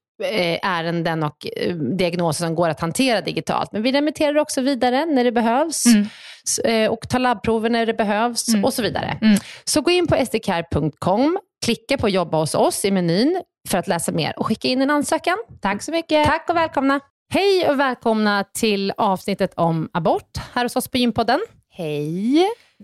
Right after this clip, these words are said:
Speaker 2: Den här veckan så kommer vi att, eh, ha ett avsnitt som vi tidigare har släppt, men vi kommer att börja det här avsnittet med en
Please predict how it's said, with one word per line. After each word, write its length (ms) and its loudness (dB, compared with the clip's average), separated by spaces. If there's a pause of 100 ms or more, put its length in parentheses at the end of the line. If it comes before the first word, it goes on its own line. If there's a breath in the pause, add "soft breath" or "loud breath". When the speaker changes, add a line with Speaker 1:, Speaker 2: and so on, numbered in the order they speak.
Speaker 2:
Den 160 4
här 460 2
veckan 420 -4
så 200 -4
kommer 300 -4
vi 360 -6
att, 200 -8 (220)
eh, 720 -4
ha 240 4
ett 300 -4
avsnitt 460 -2
som 160 -4
vi 80 -6
tidigare 640 -4
har 220 0
släppt, 760 -2
men 300 2
vi 140 -2
kommer 380 -4
att 160 -2
börja 720 0
det 80 -6
här 140 -4
avsnittet 560 -8
med 280 -10
en 320 -12